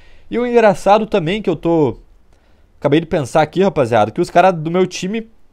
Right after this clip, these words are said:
falaram que eu era cheatado e não puxam votação, né? Os caras gostam de jogar aí com,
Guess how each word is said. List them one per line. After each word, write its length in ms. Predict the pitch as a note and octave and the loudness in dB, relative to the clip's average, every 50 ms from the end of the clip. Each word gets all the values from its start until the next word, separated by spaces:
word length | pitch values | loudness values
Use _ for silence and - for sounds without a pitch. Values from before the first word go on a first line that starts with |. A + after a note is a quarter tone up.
| _ _ _ | _ _ _
falaram 440 | _ _ - F3+ E3 D3+ F#3 G#3+ A#3 | _ _ 4 4 6 6 6 4 4
que 80 | A3+ | 2
eu 40 | G#3 | -2
era 140 | E3 D3+ E3 | -2 -2 -2
cheatado 560 | - - D3 - - C#3 C3 E3 F#3 G3+ G3 | -4 -6 -10 -4 0 2 2 2 2 0 -2
e 220 | F3+ F3 F3 F3 E3+ | -2 -2 -4 -4 -2
não 260 | D3+ D#3 F#3+ A3+ A3 - _ _ _ _ | 0 -2 -2 -2 -6 -18 _ _ _ _
puxam 300 | - F3+ G#3 G#3+ - G#3+ | -6 -6 -4 -4 -4 -4
votação, 560 | F3+ F#3 F#3 G3+ F#3+ F3+ - - - E3+ F3 | -4 -2 0 0 -2 -2 -2 -2 -4 -2 -2
né? 180 | D#3+ F#3 G3 E3+ | 0 0 0 -2
Os 140 | C3 - - | -2 -2 0
caras 220 | C#3 C#3 E3 C#3+ | 2 2 2 4
gostam 200 | B2 D3+ F3 E3+ | 2 2 0 0
de 40 | - | -2
jogar 200 | D3 C3 A2+ C3 | -2 0 2 2
aí 120 | C3 C#3+ C#3+ | 2 2 0
com, 320 | - - D3 C3+ B2 | -4 -6 -8 -6 -8